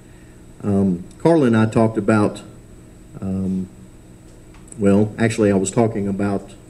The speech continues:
some laws in the funeral industry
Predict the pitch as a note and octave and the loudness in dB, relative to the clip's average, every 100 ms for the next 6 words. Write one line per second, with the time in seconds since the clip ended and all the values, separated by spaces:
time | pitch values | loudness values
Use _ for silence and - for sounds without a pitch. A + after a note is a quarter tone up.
0 | - - - - G#2+ G2 A2 C3 G#2+ G#2 | -20 -20 -16 -4 0 2 4 4 4 2
1 | A#2+ - - - - - - - G#2+ G2+ | 0 -6 -18 -20 -20 -20 -20 -12 -8 -4
2 | G2 F#2 A2+ G2+ F#2+ F2+ G2+ F#2+ - A#2 | -6 -4 -2 0 -2 -2 -4 -4 -2 -2